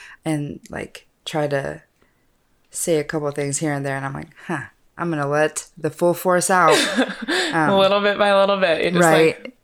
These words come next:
Speaker 1: It comes out.
Speaker 2: Uh-huh.
Speaker 1: So the Psychology Today article,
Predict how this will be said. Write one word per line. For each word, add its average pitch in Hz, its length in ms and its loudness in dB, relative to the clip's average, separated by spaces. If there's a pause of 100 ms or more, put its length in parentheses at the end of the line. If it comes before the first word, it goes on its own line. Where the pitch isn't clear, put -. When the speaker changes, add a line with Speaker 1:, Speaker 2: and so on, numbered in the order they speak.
(160)
Speaker 1:
It 156 140 -4
comes 170 280 2
out. 156 380 2
Speaker 2:
Uh-huh. 196 380 0 (280)
Speaker 1:
So 175 640 2 (240)
the 190 200 0
Psychology 220 640 -4
Today 165 320 0
article, 160 720 -4